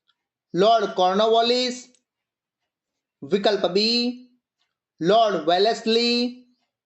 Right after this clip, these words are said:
વિકલ્પ સી, લોર્ડ હેસ્ટિંગ્સ. કે વિકલ્પ ડી, લોર્ડ લિટન?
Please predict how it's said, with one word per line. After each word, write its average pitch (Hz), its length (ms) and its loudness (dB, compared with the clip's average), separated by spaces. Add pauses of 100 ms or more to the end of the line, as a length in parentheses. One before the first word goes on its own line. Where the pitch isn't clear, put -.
(840)
વિકલ્પ 196 480 -2
સી, 240 680 -4 (640)
લોર્ડ 202 360 2 (220)
હેસ્ટિંગ્સ. 247 720 -2 (1040)
કે 220 80 2
વિકલ્પ 208 440 -2
ડી, 240 680 -2 (460)
લોર્ડ 233 420 2 (220)
લિટન? 214 680 0